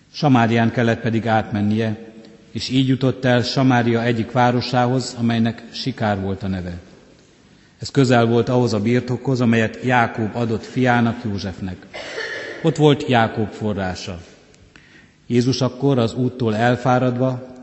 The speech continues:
leült a forrásnál, az idő dél felé járt. Egy samáriai asszony jött vizet meríteni. Jézus így szólt hozzá: "Adj innom."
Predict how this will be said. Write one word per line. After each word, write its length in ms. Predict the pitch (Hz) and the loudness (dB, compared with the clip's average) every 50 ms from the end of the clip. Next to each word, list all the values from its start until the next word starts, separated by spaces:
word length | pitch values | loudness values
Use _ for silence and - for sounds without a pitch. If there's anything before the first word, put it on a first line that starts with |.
| - | -6
leült 320 | 123 123 123 123 120 107 - | 0 2 4 4 4 2 0
a 60 | 101 | -4
forrásnál, 1080 | - - 127 131 127 123 127 127 123 120 - - 139 131 131 135 135 127 - - - - - - - | -6 -2 -2 0 2 4 4 2 2 0 0 0 0 0 0 0 -2 -4 -8 -14 -20 -20 -20 -16 -12
az 120 | 101 98 | -6 -2
idő 240 | 113 110 110 113 107 | -2 0 0 0 0
dél 220 | 101 110 107 101 | 0 0 0 0
felé 320 | - - 104 98 95 92 90 | -2 -4 -6 -4 -4 -4 -4
járt. 420 | 92 85 87 87 87 - - - - - _ _ _ _ _ _ _ _ - _ _ _ _ _ _ _ _ | -6 -6 -8 -8 -10 -12 -18 -20 -20 -20 _ _ _ _ _ _ _ _ -20 _ _ _ _ _ _ _ _
Egy 140 | - 123 - | -8 -6 -2
samáriai 640 | - - 139 135 117 117 113 117 120 120 117 113 | 2 4 4 6 6 6 4 4 4 4 2 2
asszony 420 | 113 117 120 - - - 120 110 107 | 0 -2 -2 -2 -2 -2 0 0 2
jött 320 | 107 104 - - - - | 0 0 -4 -8 -14 -10
vizet 380 | - 117 117 104 113 110 - - | -4 -4 -2 -2 -2 -4 -2 -4
meríteni. 560 | 104 98 92 95 90 - 104 98 92 90 90 - - - - - _ _ _ _ _ _ _ _ _ _ _ _ _ | -4 -4 -4 -6 -8 -8 -8 -8 -8 -8 -10 -12 -16 -20 -20 -20 _ _ _ _ _ _ _ _ _ _ _ _ _
Jézus 360 | 123 120 117 110 110 95 - | 2 2 2 2 0 -2 -2
így 160 | 117 113 101 | -2 -4 -4
szólt 280 | - - 117 101 - - | -6 -8 -8 -8 -8 -6
hozzá: 560 | 98 104 95 90 95 104 95 87 87 87 - - - - - - - - _ _ _ _ _ _ _ | -6 -6 -6 -4 -4 -4 -4 -6 -8 -12 -16 -20 -20 -20 -20 -20 -20 -20 _ _ _ _ _ _ _
"Adj 300 | - 147 139 120 95 98 | -2 0 0 0 0 -2
innom." 440 | 104 101 98 101 98 87 90 82 | -2 -2 -2 -2 -2 -4 -6 -8